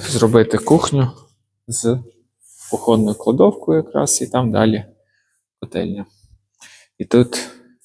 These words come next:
йде вже зона вітальні, їдальні, кутові вікна, прям стеля,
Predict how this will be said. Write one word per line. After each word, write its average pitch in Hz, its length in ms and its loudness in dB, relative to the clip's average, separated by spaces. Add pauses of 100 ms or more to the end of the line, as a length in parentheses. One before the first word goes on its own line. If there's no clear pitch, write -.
(520)
йде 101 120 0
вже 101 380 -4 (220)
зона 101 340 0
вітальні, 147 540 0 (400)
їдальні, 117 560 0 (1600)
кутові 104 360 0
вікна, 143 640 -2 (1400)
прям 104 440 0
стеля, 104 600 2